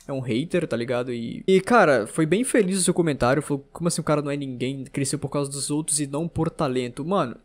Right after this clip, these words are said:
primeira coisa, se você não tem talento, o PewDiePie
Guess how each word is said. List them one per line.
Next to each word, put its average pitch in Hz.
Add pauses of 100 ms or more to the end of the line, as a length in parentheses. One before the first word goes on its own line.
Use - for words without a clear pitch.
(140)
primeira 202
coisa, 131
se -
você 220
não 247
tem 214
talento, 156 (140)
o 233
PewDiePie 214